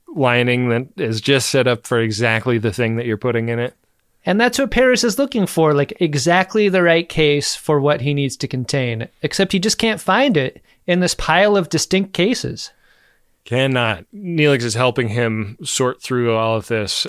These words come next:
Speaker 1: and says, like, "Hey, Tom, you, you've done some time.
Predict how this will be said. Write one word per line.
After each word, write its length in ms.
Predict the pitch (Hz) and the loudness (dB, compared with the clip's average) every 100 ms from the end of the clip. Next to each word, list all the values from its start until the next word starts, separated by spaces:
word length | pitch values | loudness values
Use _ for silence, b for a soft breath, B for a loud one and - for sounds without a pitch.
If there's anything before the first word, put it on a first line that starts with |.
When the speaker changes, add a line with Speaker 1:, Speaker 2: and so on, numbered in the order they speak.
| - | -4
Speaker 1:
and 240 | 120 110 | -4 -4
says, 220 | 143 143 185 | -4 -2 -2
like, 120 | 175 | 0
"Hey, 140 | 294 | 0
Tom, 400 | - 285 220 131 | 2 4 4 2
you, 120 | 143 254 | 0 -2
you've 360 | 220 220 233 | -4 -4 0
done 220 | 165 139 | 2 4
some 180 | 123 123 | 2 0
time. 600 | 113 131 123 123 160 156 | 0 0 2 2 2 0